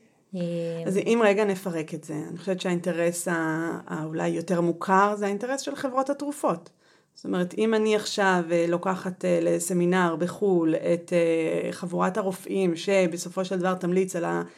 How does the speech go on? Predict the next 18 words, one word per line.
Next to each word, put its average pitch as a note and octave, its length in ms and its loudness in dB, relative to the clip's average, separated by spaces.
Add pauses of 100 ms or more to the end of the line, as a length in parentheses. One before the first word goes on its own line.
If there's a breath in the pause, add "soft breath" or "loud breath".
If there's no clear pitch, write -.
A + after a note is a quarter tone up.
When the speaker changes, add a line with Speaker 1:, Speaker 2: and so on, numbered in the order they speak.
(160 loud breath)
Speaker 2:
האמצעי F#3+ 300 0
מניעה F3 320 4
שלי, F3 340 -2
אני C4+ 140 4
אפנק B3+ 380 2
אותם, D#3+ 420 -4
אני, G3+ 320 0 (340 loud breath)
אה, F#3+ 200 -4 (100)
כן, D#4 100 -2 (120)
ו-, F#3+ 240 0
וככה F4+ 340 2
אישה A3+ 300 2
יכולה G3+ 360 2
לקחת, G3 480 -2
אה, F3+ 240 2 (260 loud breath)
היא F#3 300 -2
תקבל G#3 460 4
המלצה F#3+ 680 2